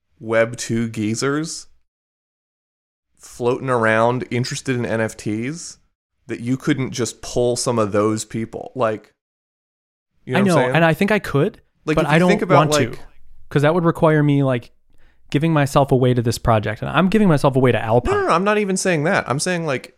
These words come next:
Speaker 1: even if you didn't do it, like, publicly as Caleb Porzio,
Speaker 2: Yeah.
Speaker 1: I would imagine there's enough Stauffers and me and Landsman and people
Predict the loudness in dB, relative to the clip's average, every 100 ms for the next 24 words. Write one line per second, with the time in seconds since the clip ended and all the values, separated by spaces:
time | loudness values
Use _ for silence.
0 | _ -8 -4 -4 -4 -4 -4 -4 -4 -2
1 | -2 0 -2 -2 -4 -6 -4 -4 -6 -4
2 | -6 -6 -6 -6 -6 -4 -6 -8 -14 _
3 | _ _ _ _ -14 -4 0 0 0 0
4 | 0 0 0 -2 -2 -2 -2 -4 -4 0
5 | 0 0 0 0 0 -2 -2 0 0 0
6 | 0 -2 -2 -4 -6 -8 -16 -20 -10 -4
7 | -2 -2 -6 -6 -2 2 2 0 0 0
8 | 0 -2 -6 -4 -4 -4 -6 -10 -14 _
9 | -12 -10 -6 -4 -4 -6